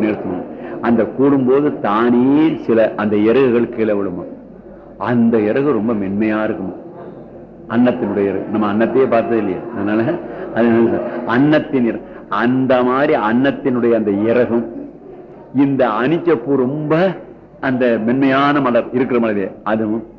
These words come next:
திருவள்ளுவர் எங்க, அவருடைய தலைவிக்கு என்ன, "மாதர் அடிக்கு நெருஞ்சி பழம்."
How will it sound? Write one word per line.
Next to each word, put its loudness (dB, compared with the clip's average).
திருவள்ளுவர் 4
எங்க, 2
அவருடைய 2
தலைவிக்கு 2
என்ன, -2
"மாதர் 0
அடிக்கு -2
நெருஞ்சி 0
பழம்." -2